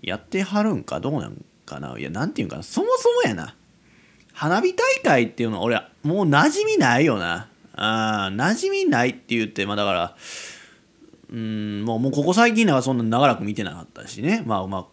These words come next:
あ、なんやろな、コロナとかそういうことじゃなくて、うん、なんか別にそんな地域、だ、北海道住んでて花火大会、あるんかね？なあ、聞いたことないで。その、俺が住んでるような場所では、まあ、もちろんないわ。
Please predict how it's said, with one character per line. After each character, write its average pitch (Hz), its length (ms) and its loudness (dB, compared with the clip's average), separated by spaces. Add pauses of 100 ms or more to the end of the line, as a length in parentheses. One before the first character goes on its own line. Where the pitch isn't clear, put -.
あ、 - 20 -14
な 92 120 -8
ん 147 40 -2
や 165 80 0
ろ 107 60 -2
な、 95 120 -4
コ 185 260 0
ロ 233 140 4
ナ 117 140 2
と - 80 -8
か 131 100 -4
そ 175 200 0
う 185 40 6
い 190 60 4
う 185 40 4
こ 180 140 -4
と 147 100 0
じ 104 120 -2
ゃ 110 80 -2
な 90 180 -10
く - 140 -20
て、 - 260 -12 (100)
う 82 40 -12
ん、 90 220 -12
な 110 80 -6
ん - 40 -6
か 104 40 -6
別 107 100 -6
に 117 100 -6
そ 123 80 -6
ん 147 40 0
な 147 80 0
地 - 160 -2 (140)
域、 107 380 -4 (840)
だ、 113 100 -4
北 123 340 0
海 190 100 6
道 107 160 2
住 110 180 -6
ん 104 120 -4
で 113 100 -4
て 107 80 -6
花 101 240 -6
火 107 100 -4
大 139 200 -4
会、 - 140 -12 (360)
あ 160 200 6
る 508 320 0
ん - 20 -2
か 110 180 2
ね？ 104 280 -4 (960)
な 123 280 -2
あ、 - 20 4 (120)
聞 - 220 -2
い 466 120 -2
た 494 100 4
こ 466 140 2 (100)
と 370 40 4
な 113 140 4
い 107 80 0
で。 82 120 -6
そ 120 160 -6
の、 107 280 -6
俺 269 280 0
が 415 160 0
住 214 240 0
ん 214 140 0
で 214 140 4
る 214 100 4
よ 254 160 2
う - 20 4
な 214 80 4
場 185 200 2
所 214 140 2
で 220 60 4
は、 175 100 4
ま 127 120 2
あ、 110 40 2
も 120 140 0
ち 143 180 -4
ろ 139 160 0
ん 117 220 -2
な 92 180 -2
い 92 300 -2
わ。 - 180 -10